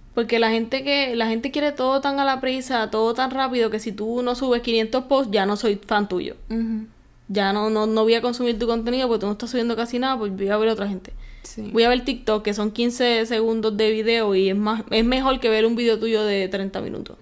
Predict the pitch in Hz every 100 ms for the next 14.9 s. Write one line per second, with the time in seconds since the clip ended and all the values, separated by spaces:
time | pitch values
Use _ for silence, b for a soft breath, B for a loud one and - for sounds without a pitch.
0 | - 233 233 226 - - - - - -
1 | - - 196 196 202 208 247 247 233 -
2 | - - 220 226 240 240 220 185 165 180
3 | 175 - - - 190 202 196 196 202 196
4 | - - - - - - - - B B
5 | B B B B - - - - - -
6 | - - 359 302 392 - 330 302 311 302
7 | 294 - 269 262 262 247 277 302 339 285
8 | 285 269 254 226 220 226 269 262 262 240
9 | 254 226 202 208 202 202 202 208 220 269
10 | - 214 196 190 185 - - - - -
11 | - - - - - - - - 220 208
12 | 202 196 185 196 208 233 233 233 220 233
13 | 220 214 208 208 214 208 196 190 185 -
14 | - - - - 202 202 190 180